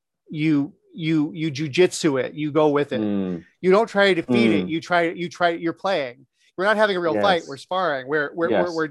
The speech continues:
Speaker 1: we're almost, we're interacting in kind of a performance. And so what I decided is, no, intentionally repeat names, intentionally have scenes recur, make them
Speaker 2: Interesting.
Speaker 1: work.
Speaker 2: Yes.
Speaker 1: You're going to do it,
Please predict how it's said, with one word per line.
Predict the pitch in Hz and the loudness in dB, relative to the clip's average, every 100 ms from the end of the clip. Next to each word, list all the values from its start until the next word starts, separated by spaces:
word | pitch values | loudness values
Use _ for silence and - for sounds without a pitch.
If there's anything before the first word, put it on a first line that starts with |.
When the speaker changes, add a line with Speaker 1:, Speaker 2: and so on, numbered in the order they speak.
| 160 | -4
Speaker 1:
we're | 170 | 0
almost, | 175 190 190 160 - | 2 2 0 -2 -4
we're | 160 | -6
interacting | 185 170 160 170 175 147 | -4 -4 -4 -6 -8 -10
in | 127 | -6
kind | 151 | -6
of | 135 | -6
a | |
performance. | 127 127 151 156 - - - _ - - - | -10 -4 0 2 0 -6 -20 _ -20 -16 -8
And | 165 | -2
so | 190 | 2
what | 160 156 | 4 4
I | 165 | 4
decided | 160 147 240 277 160 139 - | 2 -4 -4 -4 -2 -2 -2
is, | 151 135 127 - _ _ _ _ - | -2 -2 -4 -10 _ _ _ _ -2
no, | 247 160 127 _ _ _ - | 2 2 0 _ _ _ -6
intentionally | 196 185 202 226 208 226 185 160 139 131 117 _ _ _ _ 165 | -6 -4 -4 -4 -4 -4 0 0 0 -4 -10 _ _ _ _ -4
repeat | 160 - 160 - | -4 0 -2 -2
names, | 143 120 120 - - - _ _ _ - | -4 -4 -8 -12 -20 -20 _ _ _ -2
intentionally | 190 196 - 240 269 254 - 202 175 147 | 0 0 0 2 4 2 -2 2 2 2
have | 147 135 | 0 0
scenes | - 156 151 143 | 0 0 0 -2
recur, | 143 131 147 127 123 - | -6 -4 0 2 0 -2
make | 175 208 - | -2 0 0
them | 190 | -2
Speaker 2:
Interesting. | 165 175 | 0 0
Speaker 1:
work. | 233 156 - _ _ - | 2 0 -4 _ _ -8
Speaker 2:
Yes. | 117 113 104 95 | 0 2 2 0
Speaker 1:
You're | 190 | -2
going | 180 233 247 | -2 -2 -4
to | 180 | -10
do | 196 202 | -8 -4
it, | 190 | -4